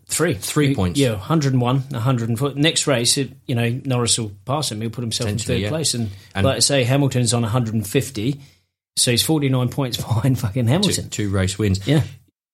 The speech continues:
Speaker 2: But particularly with, with Perez there, he has been, con-, he, I think he's been more consistent than Sergio Perez. And we're talking about Sergio Perez, who is in a car that is the fastest
Speaker 1: Yeah.
Speaker 2: car on the grid, and he's only three points behind.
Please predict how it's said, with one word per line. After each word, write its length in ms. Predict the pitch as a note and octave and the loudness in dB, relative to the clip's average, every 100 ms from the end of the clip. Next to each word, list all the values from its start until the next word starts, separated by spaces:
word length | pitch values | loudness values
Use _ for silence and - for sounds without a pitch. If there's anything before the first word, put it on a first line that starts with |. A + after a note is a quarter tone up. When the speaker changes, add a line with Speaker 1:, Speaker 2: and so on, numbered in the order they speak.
| _ - | _ -4
Speaker 2:
But 180 | D3 C3+ | -2 -2
particularly 360 | C#3 D3+ D#3+ | -2 0 2
with, 240 | B2+ G2+ - | 0 -2 -2
with 180 | A#2+ - | -4 0
Perez 400 | C3 C#3 G#2 - | 2 2 2 0
there, 340 | F2 E2+ G2 - _ _ _ _ _ _ _ | -2 -2 -4 -8 _ _ _ _ _ _ _
he 180 | - A2 | -4 -2
has 160 | G#2+ G2+ | -2 -2
been, 220 | G2+ G2 | 0 2
con-, 380 | G2 G2+ G2+ - - | 2 0 0 -4 -4
he, 180 | G#2+ - | -4 -2
I 60 | |
think 180 | G2+ G2+ | -2 -2
he's 100 | F#2+ | 0
been 160 | F#2 F2+ | 0 2
more 140 | F2 | 2
consistent 500 | - F2+ G#2+ - F#2 | 0 0 2 0 0
than 120 | F#2+ | -2
Sergio 440 | - G#2 F#2 - F2 | 0 2 2 0 0
Perez. 360 | F#2+ F2+ F2 - - - | 0 0 -2 -6 -20 -4
And 100 | G2+ | 0
we're 80 | D3 | 2
talking 240 | C#3+ B2 | 2 0
about 140 | G2 E2+ | 0 0
Sergio 380 | - G2 F#2 - | 0 0 0 0
Perez, 640 | G#2+ F#2 D#2+ D#2 - - - | 2 2 2 -2 -4 -8 -8
who 120 | F#2 F2+ | -2 0
is 140 | F2+ | 2
in 80 | F2+ | 0
a 60 | |
car 640 | F#2 - A2 E2 A#1 E2+ F#2+ _ _ _ _ _ | -2 0 2 2 0 -4 -8 _ _ _ _ _
that 160 | F#2 - | -4 -2
is 240 | F2 - | -2 -2
the 60 | G2+ | -4
fastest 580 | - G2 F2 - - A#2 | -2 2 2 0 2 0
Speaker 1:
Yeah. 60 | G2 | 0
Speaker 2:
car 160 | F2+ | 0
on 80 | E2+ | 0
the 60 | E2+ | 0
grid, 240 | A2 F#2 | 0 0
and 80 | F2 | 0
he's 140 | F2+ F2 | 0 0
only 140 | F2 | 0
three 200 | - F2 | -2 -4
points 260 | E2+ F2+ D#2 | -2 -4 -4
behind. 360 | F#2 A2 F#2+ | -4 -2 -2